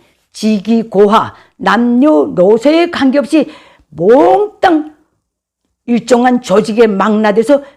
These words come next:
평생토록 조직 생활을 해야 한다 그 말입니다. 에, 김일성, 어, 김일성 족속은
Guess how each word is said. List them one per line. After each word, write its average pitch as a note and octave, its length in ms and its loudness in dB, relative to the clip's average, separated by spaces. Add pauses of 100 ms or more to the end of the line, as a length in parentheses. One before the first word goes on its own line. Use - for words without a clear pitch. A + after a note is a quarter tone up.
(120)
평생토록 C#4 1200 -2
조직 D#3 300 -10
생활을 G#3+ 520 -4 (100)
해야 G#3 220 4
한다 F3 540 -4 (680)
그 E3 120 -10
말입니다. E3+ 720 -2 (880)
에, F3+ 320 0
김일성, A#3 680 -2
어, G#3+ 320 -6
김일성 A3+ 760 -2
족속은 A3 580 0